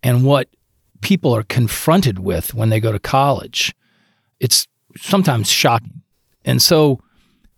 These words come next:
I want people, though, to kinda get a little bit of a understanding of the Newman Guide. So this launched in two thousand and seven,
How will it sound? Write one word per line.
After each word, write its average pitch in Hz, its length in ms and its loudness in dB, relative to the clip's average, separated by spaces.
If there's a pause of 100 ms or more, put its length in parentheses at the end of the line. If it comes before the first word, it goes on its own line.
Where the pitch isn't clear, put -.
I - 60 -2
want 262 260 0
people, 214 220 0
though, 151 200 4
to 127 220 0
kinda 143 260 0
get 135 200 0
a 131 40 2
little 131 180 2
bit 127 160 0
of 117 140 0
a 113 260 -2
understanding 127 640 2
of 110 100 -2
the 113 100 0
Newman 117 320 2
Guide. 107 280 -4
So 135 220 2
this 151 440 0
launched 131 800 0
in 120 260 0
two 165 200 -2
thousand 135 500 2
and 101 160 -2
seven, - 640 0